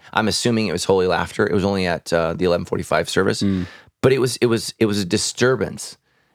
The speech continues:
Speaker 1: You know, it
Speaker 2: Mm.
Speaker 1: wasn't, it wasn't what the Holy Spirit was doing. And I just kinda let it go because I don't know where it came from. It was all the way in the back.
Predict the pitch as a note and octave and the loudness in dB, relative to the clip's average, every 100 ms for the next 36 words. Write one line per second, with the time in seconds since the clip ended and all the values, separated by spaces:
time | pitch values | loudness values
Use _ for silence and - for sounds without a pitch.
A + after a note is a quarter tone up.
0 | - G2+ G2 F#2 F#2+ A#2 A2+ G#2 G2 A#2 | 0 4 2 2 2 2 0 -2 2 2
1 | B2 - A2 F#2 G2 G2 - F#2 C2+ E2 | 2 0 0 0 0 0 0 0 0 -4
2 | - G2 G2+ F2+ F2+ D#2+ _ - A#2 A2+ | 0 2 2 0 -2 -4 _ 0 0 0
3 | - G2+ G2+ F2+ D#2 F#2 F#2+ G#2+ C3+ E2 | 0 0 2 0 2 2 2 0 0 -2
4 | - F#2 G2+ D#2+ F2+ F2+ F2+ E2+ - F#2 | 2 2 2 0 0 2 2 0 -2 -4
5 | F2+ G2 D2+ E2+ F2 F#2 F#2 F2+ E2 D#2+ | 0 -2 0 0 2 2 0 -2 0 0
6 | F2+ - | 0 -4